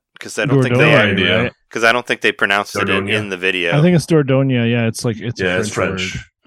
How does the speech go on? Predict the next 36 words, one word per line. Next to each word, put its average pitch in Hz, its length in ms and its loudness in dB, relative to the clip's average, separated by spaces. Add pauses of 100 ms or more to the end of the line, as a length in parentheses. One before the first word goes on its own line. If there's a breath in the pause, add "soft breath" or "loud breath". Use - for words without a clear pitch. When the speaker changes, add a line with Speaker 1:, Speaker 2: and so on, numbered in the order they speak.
Speaker 1:
Yeah, 87 180 -8
'cause 104 160 -8
that 113 100 2
was 110 160 -4
a 95 80 -8
Speaker 3:
Yeah. 78 40 -8
Speaker 1:
different 92 280 -10
language 87 260 -10
as 92 80 -6
Speaker 3:
Like 92 60 -10
Speaker 1:
well. 90 120 -2
Speaker 3:
Champagne, 87 520 -4
Dordogne, 90 760 -4
yep. - 200 -12 (160)
Speaker 1:
This, 127 160 -4
this 151 240 -2
game 165 240 -2
reminds 123 380 -4
me 139 80 -4
a 110 100 -2
lot 104 260 -2
of, 113 180 -4
uh, 98 360 0
that 98 220 -8
Crayon 113 500 -2
Shin-Chan, 87 800 -8 (100)
uh, 85 260 -6 (240)
game 85 280 -10
that 85 100 -6
I 85 40 -2
really 87 280 -8
w-, 90 200 -16
w-, 95 140 -14
still 104 280 -6
wanna 98 180 -6
play 90 320 -4